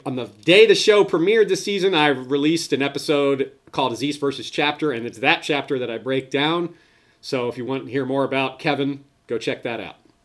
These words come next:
Okay, and now we will take another short ad break.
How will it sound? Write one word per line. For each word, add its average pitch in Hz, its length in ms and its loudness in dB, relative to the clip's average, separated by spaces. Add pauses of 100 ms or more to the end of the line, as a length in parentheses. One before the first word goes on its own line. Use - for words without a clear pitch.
(640)
Okay, 202 480 2
and 165 360 0
now 196 260 2
we 156 120 2
will 135 100 -2
take 151 200 0
another 143 260 -2
short 143 440 -4
ad 147 240 -4
break. 185 340 -4